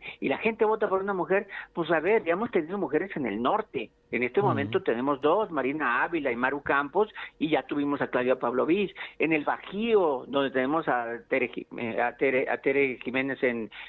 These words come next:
Speaker 1: en Aguascalientes, en el centro, que tenemos Tlaxcala, eh, Ciudad de México, o en el sur, con Guerrero, Campeche.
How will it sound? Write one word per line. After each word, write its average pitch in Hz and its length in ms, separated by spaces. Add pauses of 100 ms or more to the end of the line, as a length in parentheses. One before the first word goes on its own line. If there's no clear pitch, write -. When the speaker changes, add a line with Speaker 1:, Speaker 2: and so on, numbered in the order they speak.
(200)
Speaker 1:
en 117 220
Aguascalientes, 135 760
en 131 140
el 120 160
centro, 185 560
que - 80
tenemos 143 380
Tlaxcala, 131 760 (280)
eh, 127 80
Ciudad 131 260
de 123 120
México, 127 1000 (360)
o 135 320
en 131 120
el 127 100 (140)
sur, 202 560
con 131 260
Guerrero, 139 880
Campeche. 127 580